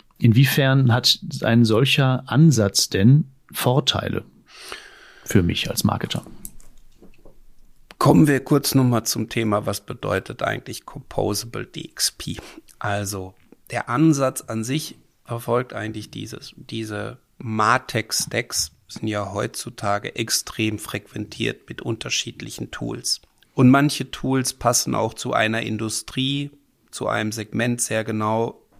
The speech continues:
Speaker 2: während andere Tools vielleicht jetzt eher to B two C passen und so weiter. Und der Vorteil dieses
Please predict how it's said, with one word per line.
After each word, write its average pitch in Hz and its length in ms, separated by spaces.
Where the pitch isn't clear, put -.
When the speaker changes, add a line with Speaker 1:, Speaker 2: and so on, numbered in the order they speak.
Speaker 2:
während 110 500
andere 120 380
Tools 117 420
vielleicht 110 460
jetzt 113 220
eher 113 180
to - 140
B 113 220
two - 160
C 208 240
passen 180 580
und 117 240
so 107 180
weiter. 101 360
Und 120 440
der 120 120
Vorteil 143 760
dieses 117 600